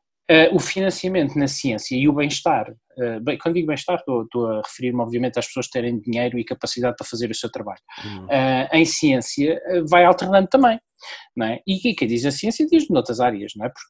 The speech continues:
Speaker 1: porque lá está, porque pelo que estás a dizer, porque ideologicamente há partidos que acham que têm que defender que não se deve investir nesta área e deve-se investir na outra.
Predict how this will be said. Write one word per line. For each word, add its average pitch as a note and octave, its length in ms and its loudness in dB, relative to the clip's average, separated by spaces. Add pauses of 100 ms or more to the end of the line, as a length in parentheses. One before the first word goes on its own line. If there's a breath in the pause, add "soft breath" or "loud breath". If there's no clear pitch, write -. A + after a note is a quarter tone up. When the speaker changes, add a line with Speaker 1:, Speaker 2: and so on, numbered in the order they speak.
Speaker 1:
porque C#3 200 -2
lá E3+ 40 6
está, G3 220 4
porque A2 280 -10
pelo A2+ 120 -6
que - 20 -18
estás C3+ 220 0
a C#3+ 40 -2
dizer, D#3+ 360 -2
porque A2+ 400 -6 (340 loud breath)
ideologicamente D#3+ 920 6
há G#3 80 2
partidos F#3+ 460 -4
que G3+ 100 -2
acham G3 260 -2
que - 80 -16
têm G3 160 -2
que F3+ 60 -10
defender F#3 520 -4
que - 80 -6
não G3 140 2
se - 100 -4
deve F3 220 4
investir F3+ 300 -2
nesta F3 320 -2
área F3+ 120 0
e F3+ 40 -4
deve-se F3+ 260 -4
investir E3+ 260 -6
na D#3 80 -2
outra. A#2 300 -6